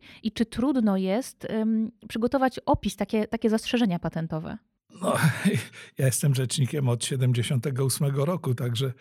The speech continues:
Speaker 2: powiedzmy, że mnie nie jest trudno. Ale wracając do tej nowości.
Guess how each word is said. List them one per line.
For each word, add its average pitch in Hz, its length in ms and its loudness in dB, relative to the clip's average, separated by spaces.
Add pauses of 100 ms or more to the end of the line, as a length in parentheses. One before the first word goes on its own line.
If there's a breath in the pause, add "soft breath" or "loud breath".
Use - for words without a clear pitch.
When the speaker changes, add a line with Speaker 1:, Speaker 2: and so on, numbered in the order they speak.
(1400 loud breath)
Speaker 2:
powiedzmy, 143 400 0
że 143 120 -2
mnie 151 220 2
nie 165 180 2
jest - 300 -4
trudno. 92 520 0 (1300 soft breath)
Ale 127 220 2
wracając 123 520 0
do 135 120 -2
tej 127 180 0
nowości. 110 500 -2